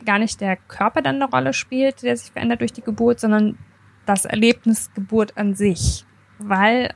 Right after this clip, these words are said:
auch die ist ja nun mal leider nicht immer irgendwie mit rosa Konfetti, sondern ist einfach manchmal auch ganz schön krass und manchmal halt auch recht blutig und beschwerlich.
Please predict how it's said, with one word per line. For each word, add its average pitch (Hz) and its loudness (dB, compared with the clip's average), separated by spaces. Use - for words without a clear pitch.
auch 208 -6
die 220 -4
ist 226 -6
ja 214 0
nun 220 -2
mal 214 0
leider 214 4
nicht - -2
immer 202 4
irgendwie 214 2
mit 208 -2
rosa 226 2
Konfetti, 262 -4
sondern 220 -4
ist - -8
einfach 214 -4
manchmal 208 -2
auch 202 -2
ganz 233 2
schön 214 0
krass - 0
und 240 2
manchmal 247 2
halt 277 -2
auch 247 -2
recht 233 -4
blutig 202 -2
und 196 -2
beschwerlich. 170 -2